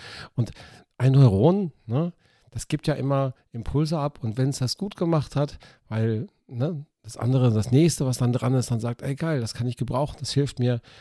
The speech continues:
dann kriegt's ja eine Belohnung, ne? Natürlich auf der biochemischen Ebene, aber ja, genauso funktioniert das doch eigentlich alles, oder? Ja, und genauso ist es doch hier auch, oder? Ja, der Mensch, der etwas tut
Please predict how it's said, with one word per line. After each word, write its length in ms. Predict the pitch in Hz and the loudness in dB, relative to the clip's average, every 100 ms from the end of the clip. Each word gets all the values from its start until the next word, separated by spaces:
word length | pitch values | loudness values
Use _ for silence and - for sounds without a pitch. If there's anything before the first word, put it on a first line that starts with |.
| - | -14
dann 120 | - | -10
kriegt's 360 | 104 123 110 - | -4 -4 -4 -2
ja 100 | 107 | -2
eine 300 | 101 104 101 | -2 -4 -2
Belohnung, 560 | 110 95 98 107 92 - - | 0 2 4 4 2 -4 -8
ne? 140 | 127 135 - _ | -6 -6 -8 _
Natürlich 320 | - 104 - | -18 -12 -8
auf 60 | 98 | -6
der 60 | 92 | -4
biochemischen 680 | 101 98 - 101 92 117 | -2 -2 0 0 0 -2
Ebene, 240 | 123 185 170 | -2 0 0
aber 160 | 120 | 2
ja, 200 | 123 170 - - - - - - | 4 2 -2 -12 -20 -20 -18 -4
genauso 520 | 113 117 139 143 131 _ _ _ _ | 0 2 4 4 2 _ _ _ _
funktioniert 500 | - 131 120 110 120 | -4 -4 0 2 2
das 160 | 101 - | 2 -4
doch 160 | 98 | -6
eigentlich 440 | 277 110 98 90 - | -4 -4 -4 -8 -8
alles, 280 | 95 87 | -8 -8
oder? 340 | - 120 135 - _ _ _ _ _ _ _ _ - | -2 0 0 -4 _ _ _ _ _ _ _ _ -16
Ja, 220 | 110 147 | -8 -2
und 180 | 151 123 | 0 2
genauso 540 | 135 127 147 165 151 | 6 6 6 4 2
ist 280 | 135 120 - | 0 -4 -6
es 100 | - | -6
doch 140 | 113 107 | -4 0
hier 240 | 120 - | 0 -2
auch, 200 | 151 - | -8 -8
oder? 240 | 101 131 156 - - - _ | -4 -4 -6 -14 -20 -20 _
Ja, 160 | 135 - - _ - | -10 -10 -18 _ 0
der 160 | 120 | 4
Mensch, 680 | 117 113 127 202 233 - - - _ _ _ _ _ _ _ _ | 6 6 6 2 0 -6 -12 -14 _ _ _ _ _ _ _ _
der 100 | 123 | -16
etwas 320 | 117 120 110 | -8 -4 -4
tut 640 | - - 135 214 226 - | -4 -2 0 -2 -6 -12